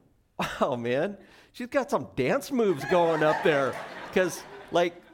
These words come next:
we did that in the seventies. You weren't even born yet. I know that, but, you know.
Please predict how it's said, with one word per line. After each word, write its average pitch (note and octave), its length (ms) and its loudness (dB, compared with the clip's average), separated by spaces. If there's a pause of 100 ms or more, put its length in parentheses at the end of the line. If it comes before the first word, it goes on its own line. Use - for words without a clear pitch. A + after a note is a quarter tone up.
(120)
we D3+ 140 -6
did G#3+ 200 0
that E3 160 2
in C3 60 -10
the C3 80 -2
seventies. B2+ 480 -2
You E3 120 0
weren't C#3 100 0
even A2+ 140 -6
born C#3+ 260 0
yet. G#2+ 160 -6
I A2 120 -2
know D3 180 2
that, A2 340 -6
but, G#2+ 180 -2 (540)
you D#3 100 -2
know. B2+ 300 0